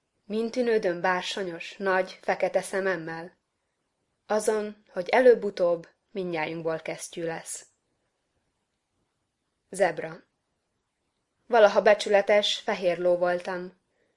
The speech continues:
Egyszer véletlenül odadöltem egy vándorcirkusz kátrányos ponyvájához, azóta csíkos a köntösöm. Így lettem a lovak bohóca. Sündisznó. Kedvenc közmondásom,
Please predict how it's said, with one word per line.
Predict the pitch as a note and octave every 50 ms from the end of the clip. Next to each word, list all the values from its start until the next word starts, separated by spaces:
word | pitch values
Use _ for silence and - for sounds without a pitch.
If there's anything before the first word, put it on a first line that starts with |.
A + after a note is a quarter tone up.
| _ _ _
Egyszer | - C4+ C4+ - - G#3+ G3+ G3+
véletlenül | A3 A3 G3 E3+ F3+ - G3+ F#3 F#3 F#3+ F#3+ -
odadöltem | G#3+ G#3+ G3 F3 F3+ E3 F3 E3+ F#3 F3+
egy | F3 F3 F3+
vándorcirkusz | G3 F#3 F3+ F3 F3 E3 E3 E3 - F3 F3 - F#3 F3 -
kátrányos | - G3 F3+ F3+ - E3+ D#3+ E3 E3 D#3+ -
ponyvájához, | - G3 F3+ F3+ F3 F3 F3 F3 F3 F3 F3+ F#3 G3 F#3 F#3 F#3 - - _ _ _ _ _ _
azóta | - G3 - F#3+ E3 - F3 E3+
csíkos | - F3+ F3 - F#3 F3 -
a | -
köntösöm. | - - E3+ F3 F3 - E3+ - - F3+ E3+ E3+ F3 - _ _ _ _ _ _ _ _ _ _ _ _ _
Így | - A#3+ A#3 F#3+
lettem | F#3 F3 F3+ - F#3+ F#3
a | F3+ F3
lovak | E3 E3 D#3+ D#3 D#3 D#3
bohóca. | E3+ E3 - - E3 D#3+ - - - E3+ E3 - - _ _ _ _ _ _ _ _ _ _ _ _ _ _ _ _ _ _ _ _ _ _ _ _ _ _ _ _ _ _ _ _ _ _ _ _ _ _ _ _ _ _
Sündisznó. | - - A3+ G3+ F#3 E3 E3 D#3 - - F3+ E3 D#3+ D#3+ - _ _ _ _ _ _ _ _ _ _ _ _ _ _ _ _ _ _ _ _ _ _ _ _
Kedvenc | - D4 - G#3+ F#3+ F#3 -
közmondásom, | - A#3 A3 A3 A#3 A3 G#3 G3+ G3 F#3 F#3 F3 - - F3+ E3+ E3+ E3+ E3